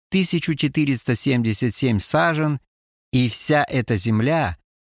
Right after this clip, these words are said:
представляет собою археологическую сокровищницу, еще не тронутую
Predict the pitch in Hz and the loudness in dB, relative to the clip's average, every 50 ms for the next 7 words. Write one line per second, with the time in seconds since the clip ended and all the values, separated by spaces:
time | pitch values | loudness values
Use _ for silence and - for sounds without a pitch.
0 | _ - 123 127 135 - - - - 139 143 147 151 156 160 156 151 139 - - | _ 0 0 0 0 -2 -6 -2 0 2 2 2 2 2 2 0 0 -2 -4 -2
1 | - 143 143 143 139 160 170 175 165 165 160 - - - 127 120 110 - - 123 | 0 0 0 2 2 0 2 2 2 0 0 -2 -2 0 0 0 0 -2 0 0
2 | 117 117 117 110 107 139 131 - 147 127 - - 147 143 139 131 - - 139 127 | 2 2 0 0 0 -2 0 0 -2 -2 -2 0 0 0 0 0 0 -2 -2 -2
3 | - 131 135 156 165 151 123 113 98 - - 98 92 - - - 80 78 - - | 0 0 0 2 2 0 0 -2 -2 -2 -2 -2 -2 -2 -4 -6 -6 -6 -6 -10
4 | _ _ _ _ _ _ - 92 107 120 123 104 - - - 120 120 117 110 104 | _ _ _ _ _ _ -4 0 2 2 2 2 2 2 2 2 2 2 0 0
5 | - - 113 127 156 170 170 160 156 - - 156 147 147 147 139 | 0 0 0 2 2 2 0 0 -2 -2 -2 -2 0 0 -2 -4